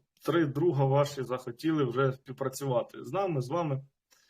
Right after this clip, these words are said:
І вони вже також почали робити поліси, почали людям доносити цю інформацію, цінність нашого продукту, і ви будете отримувати відсоток,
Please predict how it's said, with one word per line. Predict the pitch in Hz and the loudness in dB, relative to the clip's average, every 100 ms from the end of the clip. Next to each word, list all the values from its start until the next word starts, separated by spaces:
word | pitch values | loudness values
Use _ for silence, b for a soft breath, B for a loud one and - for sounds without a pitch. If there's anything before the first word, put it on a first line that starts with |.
| b b b b b b b | b b b b b b b
І | 240 269 | 2 4
вони | 254 233 226 233 214 - | 4 4 2 2 -2 -2
вже | 135 139 180 | -2 2 2
також | 180 160 139 139 - | 4 0 2 -2 -2
почали | 143 139 147 147 135 | -4 0 4 6 6
робити | 131 135 135 | 6 4 2
поліси, | 135 202 233 220 - 175 | -2 0 0 0 0 -2
почали | - 139 139 135 127 | -2 0 4 4 4
людям | 131 123 120 | 2 0 -2
доносити | 120 127 127 - 120 | 0 -2 -4 -12 -14
цю | - 123 | -6 -2
інформацію, | 120 113 139 170 196 180 156 | -2 0 2 2 0 -2 -8
цінність | 135 156 175 180 170 | 0 2 2 0 -2
нашого | 156 156 156 | -4 -4 -4
продукту, | 156 151 165 160 - - | -4 -4 -4 -4 -10 -6
і | 175 | -4
ви | 180 247 | 0 0
будете | 175 180 185 175 165 - | -2 -2 -2 0 -2 0
отримувати | 139 135 147 175 180 160 147 147 | -2 0 2 4 4 0 -2 -6
відсоток, | 143 120 123 - 170 170 151 139 | -6 -4 -6 -2 0 0 -2 -8